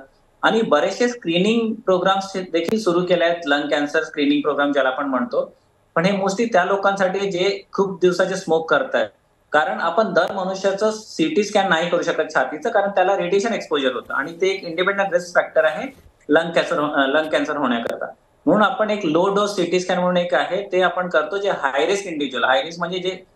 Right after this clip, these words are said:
बऱ्याच वर्षापासूनचे smoking कर-, धूम्रपान करतायत अशा लोकांना. त्याशिवाय आता जे आपलं, अ, हे आहे, आपलं जे हेल्थकेअर आहे ते बऱ्यापैकी advance झालं आहे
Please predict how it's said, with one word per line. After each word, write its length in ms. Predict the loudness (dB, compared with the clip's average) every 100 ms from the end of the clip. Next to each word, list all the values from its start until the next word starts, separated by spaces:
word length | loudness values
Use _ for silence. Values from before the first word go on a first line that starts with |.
| _ _ 2
बऱ्याच 240 | 2 4
वर्षापासूनचे 840 | 0 2 2 2 0 -2 0 -2
smoking 440 | 0 0 0 0 0
कर-, 200 | 0 0
धूम्रपान 520 | 0 2 2 0 0
करतायत 440 | -2 0 0 -2 -4 _ _ _ _ _ _ _ _ _ 0
अशा 240 | 2 2
लोकांना. 380 | 0 -2 -4 -8 _ _ _ _ _
त्याशिवाय 680 | 2 2 -2 2 2 2 0
आता 300 | 0 0 0
जे 140 | 0 0
आपलं, 460 | 0 0 0 0 -4 -4
अ, 80 | 0 0 0 0
हे 120 | 2 2
आहे, 460 | 2 -2 -6 -8 -18 _ _
आपलं 200 | 0 2
जे 100 | 2
हेल्थकेअर 480 | 2 0 0 2 0
आहे 100 | 0
ते 60 |
बऱ्यापैकी 500 | 0 2 0 -2 0
advance 420 | 0 2 2 0 0
झालं 220 | 0
आहे 100 | 0